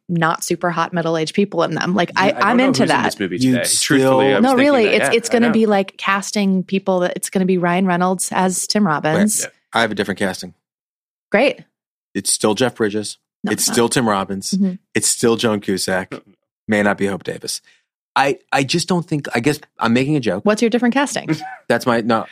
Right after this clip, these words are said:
Speaker 2: You
Speaker 1: different
Speaker 2: really
Speaker 1: casting,
Speaker 2: think all those
Speaker 1: your different
Speaker 2: people
Speaker 1: casting is just giving a note on our casting.
Speaker 3: My, no, no, no. My,
Speaker 2: <laughs>
Speaker 3: my, my joke is that,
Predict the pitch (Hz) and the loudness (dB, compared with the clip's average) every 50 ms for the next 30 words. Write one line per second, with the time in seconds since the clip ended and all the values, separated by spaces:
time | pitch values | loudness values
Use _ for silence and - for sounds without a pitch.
0 | - - 220 - 226 - 240 247 247 226 226 190 180 214 202 247 160 160 240 226 | -2 0 2 2 4 2 2 4 4 2 2 2 2 2 2 2 2 2 2 2
1 | 233 247 254 262 254 233 247 220 220 - 233 220 208 196 - 196 185 - - 202 | 2 2 2 2 2 2 2 2 2 2 2 2 2 2 2 0 -2 0 0 0
2 | 175 185 180 175 170 170 170 165 165 160 156 156 170 175 - - - 165 - - | 2 2 0 2 2 2 2 2 2 2 2 2 0 0 -2 -4 -4 -4 -4 -6
3 | - - 135 143 139 127 - - 156 147 - - - - 160 147 151 170 185 208 | -6 -4 -2 -2 -2 -4 -4 -6 -8 -10 -10 -14 -14 -4 -2 0 2 4 4 4
4 | 247 277 269 254 240 233 220 190 156 160 160 160 156 156 - 175 170 160 156 151 | 4 4 4 2 2 2 4 2 2 4 4 2 2 2 2 2 4 4 2 4
5 | 151 151 - - 156 143 139 135 123 117 143 151 160 175 156 - 131 110 101 95 | 2 2 0 0 0 2 2 2 2 2 2 4 4 2 2 2 2 2 2 2
6 | 92 - - - - _ _ _ _ _ _ _ _ _ _ _ _ _ - 113 | 2 0 -2 -4 -4 _ _ _ _ _ _ _ _ _ _ _ _ _ -16 -8
7 | 104 113 110 107 101 98 98 98 - | 0 0 2 4 4 2 2 0 -4